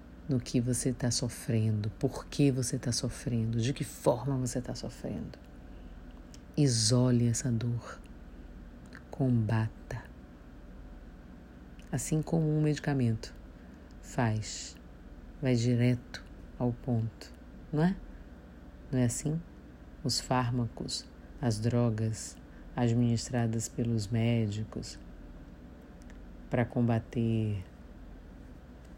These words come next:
alguma situação no nosso organismo que não esteja de acordo com os ditames do corpo, que não seja agradável.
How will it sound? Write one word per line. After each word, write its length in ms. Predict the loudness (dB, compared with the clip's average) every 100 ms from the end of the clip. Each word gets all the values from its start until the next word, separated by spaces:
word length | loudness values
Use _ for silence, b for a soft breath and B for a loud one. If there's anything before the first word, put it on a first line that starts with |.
| -10 2
alguma 360 | 4 6 6
situação 580 | 4 2 0 0 2 4 4
no 240 | 4 4
nosso 320 | 4 4 4
organismo 720 | 4 6 6 6 4 4 2 0 -4 B B B B B -16 -16 -8
que 140 | 2
não 140 | 6 6
esteja 800 | 4 4 4 6 6 6 4 2 0 -6 -16 -18 B B -18 -10
de 140 | 2 4
acordo 420 | 4 4 2 2
com 120 | 4
os 100 | 6
ditames 420 | 4 4 6 6
do 120 | 6 2
corpo, 640 | 0 2 2 0 -12 -8
que 80 | 0
não 140 | 2 4
seja 260 | 4 4
agradável. 760 | 4 4 4 4 6 4 2